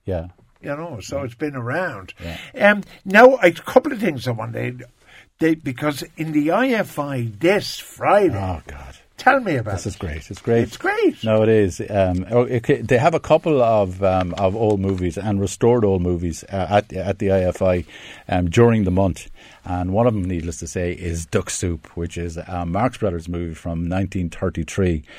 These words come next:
Speaker 1: And it's generally considered, um, what the, what the Marx Brothers did was, in that kind of stage of their career, the early, the early thirties,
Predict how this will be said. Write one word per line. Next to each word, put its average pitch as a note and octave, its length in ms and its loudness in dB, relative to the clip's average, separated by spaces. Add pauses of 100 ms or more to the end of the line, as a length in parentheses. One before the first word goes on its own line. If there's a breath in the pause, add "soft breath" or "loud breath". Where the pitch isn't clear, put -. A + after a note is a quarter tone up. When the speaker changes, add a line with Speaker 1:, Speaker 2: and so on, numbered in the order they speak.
(240 loud breath)
Speaker 1:
And G2 160 0
it's F#2 160 -2
generally C#3+ 380 2
considered, G2 500 0 (460 loud breath)
um, A2 300 0 (100)
what D3+ 220 0
the, D#3 60 -6
what C#3 220 -4
the C3 80 -6
Marx D#3+ 220 0
Brothers C3+ 260 -2
did A2+ 200 -4
was, F#2 400 -2
in A2+ 260 -4
that C#3 280 0 (120)
kind B2+ 200 -4
of G2 80 -4
stage G#2 380 -2
of E2+ 120 -6
their F#2 100 -6
career, F#2+ 360 -2
the F#2 140 -4
early, G#2 300 -2
the G2+ 140 0
early G2 200 0
thirties, F2+ 580 -6